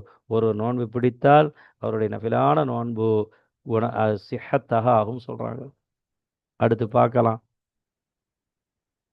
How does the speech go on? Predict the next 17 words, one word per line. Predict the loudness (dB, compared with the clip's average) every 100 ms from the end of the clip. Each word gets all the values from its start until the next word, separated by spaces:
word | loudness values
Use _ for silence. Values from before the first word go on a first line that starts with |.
| _ _ _ _ _ _ _ _ _ _ _ _ _ _
"வ | -2 0
இன் | 2 0 0 0
அகல", | 2 2 4 4 6 6 4 2 _ _ _ _ -2
أو | 0 0 -6
شرب | -4 0 2 0 0 0 -2 -4
أو | -6 -4 -6
استعط | -8 -10 _ _ 2 4 2 0 0 0 0
أو | 0 0 -2 -4
احتقن | -6 -8 -6 2 2 4 2 2 -4
أو | -2 -4 -4
صب | -4 -4 -4 2 4 4 0 _ _ _ -8
في | -4 -4
أذنه | -4 -4 -2 -2 -2 -2 -2
فوصل | -2 -2 -2 -2 -2 0 2 2
دماغه | 0 -2 -2 -2 -2 -4 -4 -6
أو | -2 -2 -2
أدخله | -2 -2 0 2 2